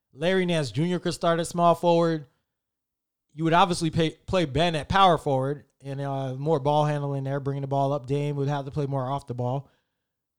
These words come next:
Nurkic staying as center. He's in the last year of his contract too, so it's gonna be interesting to see what Nurkic we get this year if, if he ends up getting traded at the deadline, like, what we do there. But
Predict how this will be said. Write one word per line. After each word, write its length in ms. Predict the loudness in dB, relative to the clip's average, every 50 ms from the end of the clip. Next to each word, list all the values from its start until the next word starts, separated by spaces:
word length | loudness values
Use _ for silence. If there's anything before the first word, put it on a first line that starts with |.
| _ -10 -4
Nurkic 720 | 2 4 4 4 4 4 2 2 2 0 -4 -10 -10 -12 _ _ _ _ _ _ _ _ _ _ _ _ _
staying 380 | -20 -10 -4 -2 0 0 2 2
as 140 | 0 0 -2
center. 540 | -2 0 0 0 2 2 0 0 0 -2 -6 _ _
He's 160 | -10 -6 -4
in 80 | -4 -2
the 80 | 0
last 260 | 0 2 2 0 0 0
year 100 | 0 0
of 40 |
his 100 | 0 -2
contract 460 | -4 -2 -2 -2 -2 -2 -4 -4 -4 -4
too, 120 | -6 -6
so 200 | -6 -4 -6 -6
it's 100 | -6 -6
gonna 120 | -6 -4
be 80 | -2 -2
interesting 340 | -4 -4 -8 -10 -8 -8 -8
to 60 | -6
see 260 | -4 -4 -4 -4 -6 -8 _ _ _ _ _ _
what 280 | -2 -2 -2 -2 -2 -2
Nurkic 340 | 0 0 0 -2 -4 -8
we 120 | -6 -6 -4
get 180 | -4 -4 -2
this 180 | -2 -4 -4 -2
year 220 | -2 0 0 0
if, 140 | -2 -2 -6 -10
if 140 | -8 -6 -4
he 100 | -2 -2
ends 140 | -2 -2 -4
up 80 | -4
getting 180 | -4 -6 -8 -6
traded 300 | -4 -2 -2 -2 -2 -4
at 80 | -6
the 60 | -8 -8
deadline, 560 | -4 0 0 0 2 0 -2 -2 -2 -2 -4
like, 180 | -4 -6 -6
what 140 | -4 -4 -4
we 80 | -4 -2
do 200 | -2 -2 -2 0
there. 240 | 0 0 0 -2 -2
But 320 | -2 -2 -4 -4 -6 -10